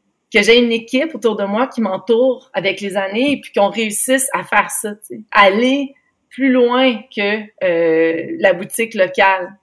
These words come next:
Éventuellement, ça pourrait être vraiment, tu sais, D D D, c'est des valeurs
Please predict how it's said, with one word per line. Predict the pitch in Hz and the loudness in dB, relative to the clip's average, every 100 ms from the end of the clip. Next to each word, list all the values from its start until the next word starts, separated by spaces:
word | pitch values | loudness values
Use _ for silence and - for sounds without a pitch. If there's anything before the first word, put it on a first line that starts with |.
| - | -10
Éventuellement, | 208 196 196 226 202 202 226 285 277 - _ | -2 -2 0 2 2 2 2 0 -4 -20 _
ça | - 208 | 2 2
pourrait | 208 208 202 | 2 2 2
être | 208 - | 2 -10
vraiment, | 220 208 208 247 | -4 -2 0 0
tu | 269 269 | 0 0
sais, | 262 - | -2 -4
D | 190 | -10
D | 202 202 | -8 -6
D, | 196 294 | -2 -2
c'est | - 185 | -2 -4
des | 202 | -2
valeurs | 190 185 190 233 254 | 0 2 2 2 -2